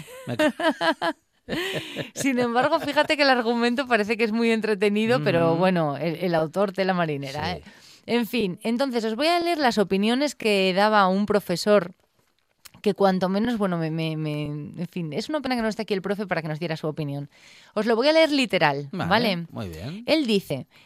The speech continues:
Speaker 2: "Lo mejor para los jóvenes es que lean esas cosas que algunos confunden con libros y que son, de inicio a fin, todo lo contrario de una buena, de una buena novela".
Speaker 1: Ajá.
Speaker 2: Eso ya me enfada un poco,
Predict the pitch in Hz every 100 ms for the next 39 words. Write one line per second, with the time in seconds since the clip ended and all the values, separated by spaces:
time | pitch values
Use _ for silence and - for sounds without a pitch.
0 | _ - 240 240 254 370 381 330 220 -
1 | - 247 190 185 247 - _ _ 277 285
2 | - 294 240 233 202 165 214 233 _ -
3 | _ - 302 339 302 - 294 277 - 202
4 | 202 269 262 233 214 247 269 254 208 185
5 | 185 190 247 220 170 170 - 226 202 202
6 | 190 254 190 156 - - - - 202 226
7 | 277 311 240 214 - 311 311 269 294 285
8 | 262 220 220 262 247 214 240 226 226 220
9 | 208 - 180 196 214 220 196 202 180 151
10 | 143 127 - 135 104 82 - - - -
11 | 254 311 311 311 - 175 156 110 143 _
12 | _ _ - - _ 190 185 180 - -
13 | 131